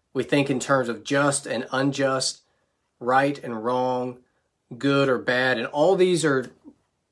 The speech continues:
terms that we need. This is part of the whole vocabulary that we need as Christians to understand the world and to interact with the world.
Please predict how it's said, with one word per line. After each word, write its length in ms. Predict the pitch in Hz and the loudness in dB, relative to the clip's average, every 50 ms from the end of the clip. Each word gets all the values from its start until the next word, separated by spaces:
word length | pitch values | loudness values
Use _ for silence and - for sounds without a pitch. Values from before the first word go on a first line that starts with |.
| _ _ | _ _
terms 400 | - - 180 175 175 180 160 - | -2 2 4 6 6 6 4 2
that 140 | 143 123 | 0 -2
we 100 | 131 135 | -2 0
need. 400 | 135 131 139 151 165 170 170 151 | 2 2 4 4 4 4 2 2
This 220 | 139 143 139 - 147 | 0 -2 -4 -4 -4
is 80 | 131 | -6
part 360 | - - - - 156 165 175 165 | -8 -4 0 2 2 4 4 2
of 140 | 151 131 | 0 -2
the 120 | 127 135 120 | -2 -4 -2
whole 200 | - 147 151 151 | -2 -2 -2 -2
vocabulary 720 | 143 139 135 139 - 151 143 147 147 151 147 143 139 139 | -2 -2 -4 -4 -2 -2 0 0 0 0 0 0 0 0
that 140 | 135 123 - | -2 -4 -6
we 100 | 120 120 | -6 -4
need 180 | 127 131 131 120 | -2 -2 -2 -2
as 120 | 120 - | -4 -6
Christians 500 | - - 143 135 135 - - 143 127 120 | -6 -6 -6 -6 -4 -4 -4 -4 -4 -4
to 140 | - - - | -6 -6 -4
understand 540 | 131 131 131 123 - - - 131 127 131 127 | -4 -4 -4 -4 -6 -6 -2 -2 -2 -2 -2
the 40 | 117 | -4
world 500 | 110 107 117 113 120 131 139 151 156 147 - _ _ _ _ _ _ _ _ _ - | -4 -4 -4 -2 0 0 0 -2 -4 -8 -12 _ _ _ _ _ _ _ _ _ -8
and 120 | 113 113 | -6 -4
to 80 | - - | -2 0
interact 400 | 131 135 131 127 131 135 135 - | 2 2 2 2 2 0 -2 -2
with 120 | 147 - | -4 -6
the 80 | - 123 | -6 -4
world. 480 | 113 110 113 117 123 135 156 160 - | -4 -2 0 0 0 0 0 -2 -6